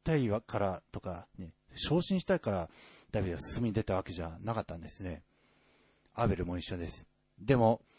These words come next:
ね、その捧げた結果、えー、主が目を留められたのはアベルであり、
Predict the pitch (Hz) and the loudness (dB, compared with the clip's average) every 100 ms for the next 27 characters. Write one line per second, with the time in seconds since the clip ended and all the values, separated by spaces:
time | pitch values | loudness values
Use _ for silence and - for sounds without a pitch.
0 | - - 92 - 147 156 151 131 _ - | -20 -12 -8 -2 2 4 4 2 _ -4
1 | 143 135 180 180 160 175 - 196 180 175 | 0 2 4 4 4 2 2 4 4 2
2 | - - _ 90 85 92 - - 254 175 | -6 -20 _ -12 -12 -12 -4 2 6 6
3 | 120 156 - 104 104 98 95 92 107 - | 8 4 4 2 2 0 0 2 0 4
4 | 139 123 101 95 90 90 113 | 4 6 4 2 0 -2 -4